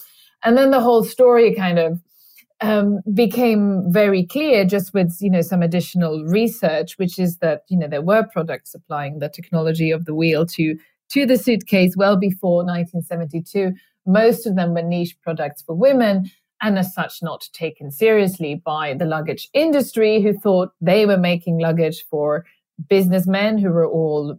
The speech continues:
men. And there was this idea that it was absolutely ridiculous for any man to ever roll a suitcase, because masculinity is something that always needs to be proven. Um, so, and one way that men have to prove that they were men was, were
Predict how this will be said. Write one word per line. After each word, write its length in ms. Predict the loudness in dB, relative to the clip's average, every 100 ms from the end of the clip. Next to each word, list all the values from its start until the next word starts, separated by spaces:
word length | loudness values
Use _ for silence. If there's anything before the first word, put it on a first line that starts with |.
| -4
men. 500 | 0 0 -2 -6 -8 -4
And 520 | -2 0 0 0 2
there 140 | 2
was 140 | 2 0
this 160 | 0
idea 420 | 0 -2 0 0 0
that 300 | -4 -6 -10 _ _ _ _ _
it 60 | 0
was 240 | 2 0 -2
absolutely 680 | -4 -4 -6 -2 0 0 -2
ridiculous 840 | -2 -4 -2 -2 -2 -4 -4 -4
for 200 | -6 -6 -2
any 220 | 0 0
man 380 | 0 -4 -6 -8
to 120 | -10 -8
ever 300 | -6 -4 -6
roll 300 | -4 -6 -6
a 40 |
suitcase, 840 | -8 -6 -8 -4 0 2 2 -4 -12 _ _
because 280 | -6 -2 0
masculinity 640 | 0 0 0 2 0 0 -2
is 80 |
something 340 | -2 -6 -6 -10
that 120 | -6
always 280 | -6 -6 -8
needs 200 | -12 -12
to 80 | -12
be 100 | -8
proven. 540 | 0 2 2 2 -2 -4 -18 -20 _ -6
Um, 340 | 0 2 4 4 0 0
so, 200 | -2 0 2
and 140 | 4
one 200 | 4 4
way 220 | 4 4
that 340 | 4 2 0 -2
men 240 | 0 2 2
have 100 | 0
to 80 |
prove 240 | -2 0 0
that 160 | 0
they 80 | -2
were 120 | -4
men 440 | -2 0 2 2 2
was, 380 | 2 0 -2 -8
were 380 | -2 0 0